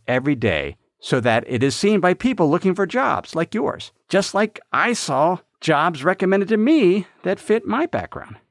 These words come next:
That's how LinkedIn Jobs can help you hire the right person faster. When your business is ready to make that next hire, find the right person with LinkedIn Jobs. You can pay what you want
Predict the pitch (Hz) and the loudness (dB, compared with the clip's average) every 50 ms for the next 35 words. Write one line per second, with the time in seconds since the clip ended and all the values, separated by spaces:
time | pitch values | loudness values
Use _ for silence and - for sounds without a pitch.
0 | _ _ _ _ _ _ _ 226 269 302 - - 208 180 165 185 196 180 196 190 | _ _ _ _ _ _ _ -4 -4 -2 0 0 0 2 4 2 2 2 2 0
1 | 170 - 160 269 226 - - 175 170 196 214 214 _ - 254 285 294 226 - - | 0 0 0 -2 -2 -2 -2 0 2 2 0 0 _ 0 2 2 2 0 0 -2
2 | 127 123 123 123 127 131 120 127 107 107 110 104 107 107 _ - 139 120 107 - | 0 2 2 2 0 0 0 -2 0 2 2 2 2 -2 _ -4 -2 -2 -2 -2
3 | - 95 85 - - 78 71 - - _ 57 - - _ _ _ _ _ _ _ | -4 -6 -6 -4 -4 -4 -4 -6 -8 _ -18 -20 -20 _ _ _ _ _ _ _
4 | _ _ _ _ _ _ 143 165 185 233 311 330 _ 208 190 - 196 190 165 - | _ _ _ _ _ _ 2 2 2 2 0 2 _ 0 0 2 2 0 0 0
5 | 165 127 120 135 131 127 123 113 - 139 117 117 117 113 110 - 117 110 107 - | -2 0 2 0 2 2 0 -2 0 2 2 4 2 2 0 0 0 0 2 0
6 | 107 110 107 - - - 92 85 78 76 82 87 - - 139 156 214 247 240 226 | -2 -2 -2 -4 -4 -4 -2 -2 0 -2 -4 -6 -2 -2 0 0 2 2 0 0
7 | 196 175 185 190 - _ - - 151 131 110 - - 90 82 92 - _ _ - | 2 2 2 0 0 _ -2 0 0 0 0 -2 -4 -6 -6 -6 -10 _ _ -2
8 | 113 107 - - 110 113 113 104 - 107 95 90 - - 87 76 - - - - | -2 0 0 0 0 2 2 2 0 -2 -2 -2 -2 -2 -2 -2 -4 -8 -14 -18
9 | - _ _ _ _ _ _ _ _ _ _ - 123 117 147 123 110 165 185 214 | -20 _ _ _ _ _ _ _ _ _ _ -4 -2 0 0 0 2 2 2 2
10 | 226 262 226 - 262 190 143 139 135 135 - | 2 0 0 0 2 2 4 4 2 2 0